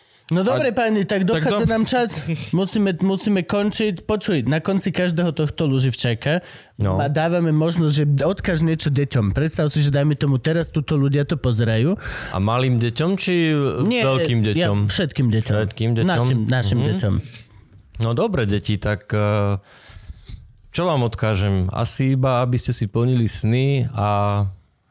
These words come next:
Speaker 3: a zariadili si život tak, aby sa vám všetko vyšlo a darilo sa vám.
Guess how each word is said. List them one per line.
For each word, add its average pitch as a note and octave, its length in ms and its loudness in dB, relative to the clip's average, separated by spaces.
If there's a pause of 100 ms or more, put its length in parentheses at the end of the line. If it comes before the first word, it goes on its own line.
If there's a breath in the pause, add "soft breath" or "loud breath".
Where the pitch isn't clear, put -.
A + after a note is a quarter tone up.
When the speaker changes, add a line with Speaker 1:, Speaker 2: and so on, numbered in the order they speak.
(720)
Speaker 3:
a F#2 140 -2 (180)
zariadili F#2 480 0
si F#2 160 -2
život F2+ 360 -2
tak, F2+ 240 -4
aby E2+ 340 -2 (280)
sa E2+ 260 -4
vám F2 240 -2
všetko - 380 -6
vyšlo F#2 540 -2 (480 loud breath)
a - 100 -10
darilo F2+ 380 -4
sa F2+ 220 -2
vám. F2 480 0